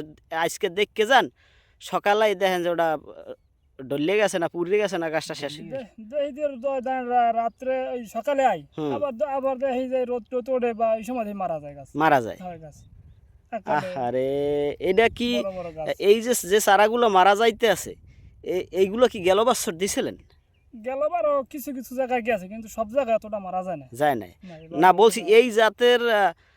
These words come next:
Speaker 1: আহ, তরমুজের এই আঠিগুলো কি গেল বছর এই চারাগুলোই কি ব্যবহার করছিলেন গেল বছরও?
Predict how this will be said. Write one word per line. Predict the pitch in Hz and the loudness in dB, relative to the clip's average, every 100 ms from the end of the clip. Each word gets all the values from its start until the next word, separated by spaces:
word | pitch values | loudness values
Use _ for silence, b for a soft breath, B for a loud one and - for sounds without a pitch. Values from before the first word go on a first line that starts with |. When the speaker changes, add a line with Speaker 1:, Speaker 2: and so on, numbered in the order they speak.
| _ - | _ -6
Speaker 1:
আহ, | 160 151 147 | -2 0 0
তরমুজের | 190 202 233 226 233 | 0 0 2 2 2
এই | 226 208 185 127 76 | 2 -2 -6 -10 -8
আঠিগুলো | 123 180 220 226 233 | -2 0 0 0 0
কি | 226 208 | 0 0
গেল | 190 190 | 0 0
বছর | 214 220 - | 0 -2 0
এই | 214 | -2
চারাগুলোই | 208 196 196 233 240 | 0 0 0 -2 -2
কি | 233 | 0
ব্যবহার | 185 185 220 | 0 2 -2
করছিলেন | 214 196 254 220 | -4 -4 -4 -2
গেল | 180 196 | 0 0
বছরও? | 196 - 208 | 0 -4 -6